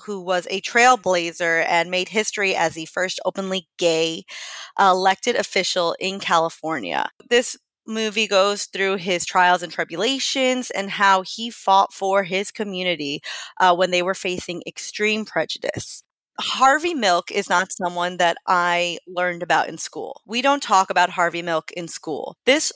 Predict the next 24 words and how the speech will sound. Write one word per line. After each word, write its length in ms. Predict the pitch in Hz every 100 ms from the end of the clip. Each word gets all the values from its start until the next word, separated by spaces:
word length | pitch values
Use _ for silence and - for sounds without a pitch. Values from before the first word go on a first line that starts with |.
| _
movie 380 | 208 240 262 277
has 960 | 269 - 196 185 180 185 180 - - - _ _
passion 540 | - 196 180 - 175
and 160 | 180 180
a 40 |
movie 300 | 190 226 254
that 140 | 214 185
has 300 | 180 170 -
direction, 600 | 170 165 165 - 180 160
a 120 | 175
movie 320 | 190 214 226
that's 480 | 202 180 - - - - - _
powerful 720 | - 190 185 185 185 185 175
and 340 | 175 175 170 - _ _ - _
shares 500 | - - 208 208 208
a 80 | 185
statement 720 | - - 208 208 196 196 - _
for 460 | - - 220 214 190
deep, 460 | 156 165 50 - -
for 300 | _ 208 214 -
equity, 500 | 180 - - 90 _
for 460 | - 220 220 226 208 190
belonging. 800 | 160 175 175 170 170 156 - - _ _
That's 380 | 233 226 -